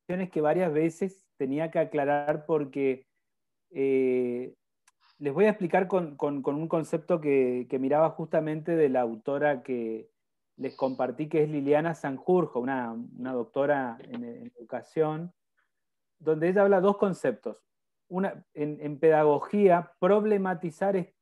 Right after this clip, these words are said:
hablar, por ejemplo, de esto que estamos haciendo es problematizar, viendo cuáles son los aspectos, pero uno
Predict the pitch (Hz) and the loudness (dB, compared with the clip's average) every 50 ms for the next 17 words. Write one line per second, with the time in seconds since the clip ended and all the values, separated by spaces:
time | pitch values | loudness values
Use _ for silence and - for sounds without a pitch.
0 | _ _ - 143 135 127 127 139 151 160 160 160 160 151 139 135 - 151 151 147 | _ _ -12 -8 -6 -4 0 2 2 2 2 2 0 -2 -2 -2 -4 -4 -6 -4
1 | 143 147 147 139 - _ _ _ _ _ _ _ _ _ _ _ - 120 147 160 | -2 -2 -2 -2 -4 _ _ _ _ _ _ _ _ _ _ _ -2 0 2 2
2 | 165 - 202 185 175 - 180 180 196 190 175 175 151 - - 202 208 208 208 180 | 2 2 0 0 2 2 2 2 2 2 2 0 0 0 2 2 2 2 2 -2
3 | 180 - 170 165 165 165 160 151 147 139 - 131 - - 120 110 107 - _ - | 0 2 4 4 4 4 4 2 0 0 -2 -6 -6 -6 -8 -8 -10 -12 _ -10
4 | - 120 127 131 135 135 127 131 131 127 127 117 - - 117 120 117 113 117 127 | -6 -4 -4 -2 -2 -4 -4 -2 -4 -4 -4 -6 -8 -8 -8 -6 -6 -6 -8 -8
5 | - - - 180 180 180 180 175 160 156 _ - 160 151 147 - - _ _ _ | -8 -4 -2 0 2 2 2 0 -2 -2 _ -2 -2 -2 -2 -4 -10 _ _ _
6 | _ _ _ _ _ - 139 135 143 151 170 196 208 208 208 - - - | _ _ _ _ _ -4 -2 0 0 0 2 2 2 2 0 0 -4 -10